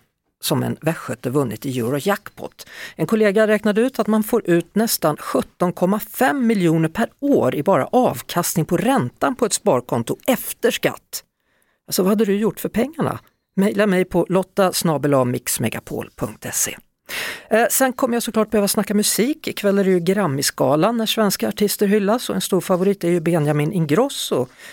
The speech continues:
som kan kamma hem hela fem priser. Och så måste jag bara ranta lite om Donald Trump alltså. Nej, jag orkar inte. Eh, en glad nyhet. Snart är det tre år sedan abba gjorde comeback i avatarform och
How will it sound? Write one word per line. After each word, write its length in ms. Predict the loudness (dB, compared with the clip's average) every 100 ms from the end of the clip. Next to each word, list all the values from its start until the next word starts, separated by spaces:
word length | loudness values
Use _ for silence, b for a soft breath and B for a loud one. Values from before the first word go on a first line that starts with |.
| B
som 160 | -12
kan 160 | -8 -8
kamma 260 | -6 -4 -4
hem 320 | -4 -4 -4
hela 240 | -4 -4 -4
fem 380 | -4 -2 -2 -4
priser. 540 | -8 -4 -2 -4 -6 -18 B B B
Och 240 | B 0
så 200 | 2 0
måste 260 | 0 0 0
jag 80 | 2
bara 280 | 4 2 0 _ _ -2
ranta 300 | 0 2 2
lite 280 | 0 -2
om 220 | 0 0 -2 _
Donald 460 | -2 -2 0 -2 -2
Trump 460 | 0 0 -2 -14
alltså. 380 | -12 -8 -8 -8 -16 _ _ -4
Nej, 100 | -2
jag 140 | -2 -4
orkar 240 | -6 -10
inte. 220 | -12 -16 -12 B B B
Eh, 140 | 2 2
en 100 | 2
glad 240 | 2 2
nyhet. 340 | 2 2 0 -4
Snart 280 | 0 0 0
är 40 |
det 60 | -2
tre 220 | 2 2
år 80 | 2
sedan 200 | 0 0
abba 220 | 2 2
gjorde 200 | 2 0
comeback 460 | 0 2 0 -2
i 60 | -4
avatarform 760 | -2 -2 0 0 2 0 0 -4
och 360 | -6 -6 _